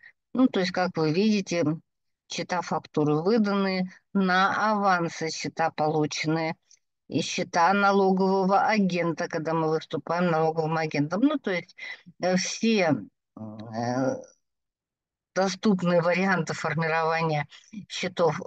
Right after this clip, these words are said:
фактур здесь анализируются. Соответственно, анализируется внешнеэкономическая деятельность, то есть, э, таможенный Н Д С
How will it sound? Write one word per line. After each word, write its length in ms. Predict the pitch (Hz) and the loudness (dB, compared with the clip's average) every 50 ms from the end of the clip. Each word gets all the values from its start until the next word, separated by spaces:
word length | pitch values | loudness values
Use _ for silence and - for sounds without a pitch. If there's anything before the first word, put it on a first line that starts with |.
| - - | -10 -6
фактур 560 | - 160 143 139 - - - 247 262 254 - | -2 -2 -2 -2 -2 -2 0 0 2 2 0
здесь 480 | 135 156 156 160 160 165 175 180 180 180 - | 0 0 -2 -4 -4 -4 -4 -4 -4 -6 -6
анализируются. 1120 | - 190 185 185 175 180 180 175 170 165 160 156 151 156 147 143 135 - - - - 135 - - _ _ _ _ _ _ _ _ _ _ - - - | -2 0 0 2 2 2 0 0 0 -2 -2 0 0 0 0 0 -2 -4 -6 -6 -6 -6 -6 -8 _ _ _ _ _ _ _ _ _ _ -20 -10 -4
Соответственно, 680 | - 185 180 185 185 185 185 208 220 247 - - 277 277 | -2 0 0 0 0 0 2 2 2 2 2 4 4 4
анализируется 1120 | 262 247 226 214 202 190 185 180 185 185 190 196 214 226 233 220 - - - 214 214 208 214 - _ _ _ _ _ _ _ | 4 4 4 2 2 2 2 0 0 0 0 2 2 2 0 0 -2 -6 -6 -4 -4 -4 -4 -6 _ _ _ _ _ _ _
внешнеэкономическая 1400 | - 185 196 196 202 208 214 - - 226 185 156 196 196 196 196 196 190 190 190 185 185 - - - - 185 185 | -2 -2 0 0 0 -2 -2 -2 -2 0 0 0 0 0 0 0 0 0 0 0 0 -2 -4 -8 -8 -4 -2 -2
деятельность, 720 | 185 180 170 170 160 156 - - - 156 151 156 - - - _ | -2 -2 -2 -4 -4 -6 -8 -8 -6 -4 -4 -4 -4 -8 -12 _
то 180 | - 180 175 175 | -2 0 2 2
есть, 320 | 165 156 147 - - - _ - - - - - - _ | 2 0 -2 -6 -14 -20 _ -20 -18 -16 -16 -18 -10 _
э, 120 | - 165 | -6 -4
таможенный 760 | 170 - 220 247 254 226 196 180 165 160 160 165 165 165 160 160 | -2 2 2 4 4 4 4 2 2 0 0 0 -2 0 0 0
Н 160 | 160 156 151 | 0 0 0
Д 280 | 156 160 156 151 147 | 0 0 0 0 -2
С 60 | 147 | -4